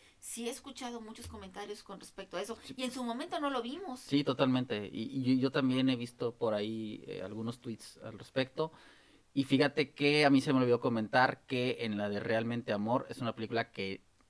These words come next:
Speaker 2: desgraciadamente no se encuentra en plataformas, pero está, eh, a la renta en diferentes plataformas de paga.
Speaker 1: Ah, ok,
Speaker 2: ¿Ok?
Speaker 1: perfecto.
Speaker 2: Para que la puedan ver. Fíjate, Angie, que yo voy a platicar de una película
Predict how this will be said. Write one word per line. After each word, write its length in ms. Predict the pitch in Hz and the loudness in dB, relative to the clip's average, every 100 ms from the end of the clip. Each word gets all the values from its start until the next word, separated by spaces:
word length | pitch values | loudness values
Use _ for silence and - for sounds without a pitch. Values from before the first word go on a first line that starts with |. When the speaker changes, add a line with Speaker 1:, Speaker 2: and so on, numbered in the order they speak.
| _ - | _ -8
Speaker 2:
desgraciadamente 960 | 113 107 107 104 131 123 117 120 120 | 0 0 0 -2 2 4 4 0 0
no 220 | 113 113 135 | 0 2 0
se 140 | 180 | 0
encuentra 360 | 160 131 123 131 | -2 -2 0 -2
en 80 | |
plataformas, 760 | 131 120 117 - 123 135 185 - _ - - - _ | -2 -4 -6 -4 0 0 -2 -8 _ -20 -20 -20 _
pero 240 | 139 139 | 6 8
está, 640 | 151 - - 131 127 135 - | 8 4 2 6 8 6 4
eh, 280 | 117 101 104 | -4 -2 -2
a 60 | 104 | -2
la 140 | 107 | -2
renta 380 | 107 117 123 127 | 0 -2 -2 -2
en 80 | 101 | -6
diferentes 680 | 98 113 98 95 110 - - | -6 -6 -6 -8 -10 -12 -14
plataformas 600 | - 104 - 117 107 107 | -12 -10 -10 -8 -6 -8
de 100 | 190 | -8
paga. 280 | - - 180 - - | -10 -10 -12 -20 -14
Speaker 1:
Ah, 160 | - 220 | -6 -6
ok, 200 | 226 - 202 | -6 -10 -12
Speaker 2:
¿Ok? 20 | |
Speaker 1:
perfecto. 400 | - - - - - - | -10 -10 -12 -20 -20 -10
Speaker 2:
Para 140 | - | -8
que 80 | 117 | -6
la 100 | 104 | -4
puedan 240 | 110 107 | -2 -2
ver. 160 | 98 95 - - - - - | -4 -8 -12 -20 -20 -20 -14
Fíjate, 240 | - 143 185 | -4 4 6
Angie, 260 | 190 202 | 6 0
que 120 | - | 2
yo 120 | 147 147 | 4 6
voy 100 | 160 | 6
a 80 | |
platicar 460 | 160 156 135 139 131 | 4 -2 0 2 4
de 100 | 139 | 4
una 280 | 139 143 143 | 4 4 4
película 840 | 127 120 120 127 139 135 139 135 | 0 0 -4 0 2 4 4 2